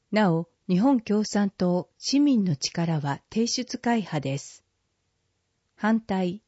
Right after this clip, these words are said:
新生会、公明党、議決結果、否決。小中学校における三十五人学級の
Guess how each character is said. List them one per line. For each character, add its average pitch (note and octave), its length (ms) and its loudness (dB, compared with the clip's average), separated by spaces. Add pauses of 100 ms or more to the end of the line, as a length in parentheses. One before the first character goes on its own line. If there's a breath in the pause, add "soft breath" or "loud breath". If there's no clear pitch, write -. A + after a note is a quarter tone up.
(220)
新 C4 280 0
生 B3+ 240 0
会、 D3 400 -6 (260)
公 A3+ 220 2
明 A3 240 0
党、 E3+ 540 -2 (560)
議 F#3+ 160 0
決 - 260 -2
結 B3 260 0
果、 D#3+ 240 -6 (140)
否 - 160 -8
決。 E3+ 500 -2 (2000)
小 C#4 300 2
中 C#4+ 200 0
学 C#4+ 260 0
校 A3 160 2
に E3+ 180 4
お D#3 80 0
け E3+ 160 0
る C#3+ 240 0 (300)
三 C4+ 240 2
十 E3 240 0
五 D3+ 160 -2
人 B3 280 2
学 B3 260 0
級 F3 220 0
の D3 240 0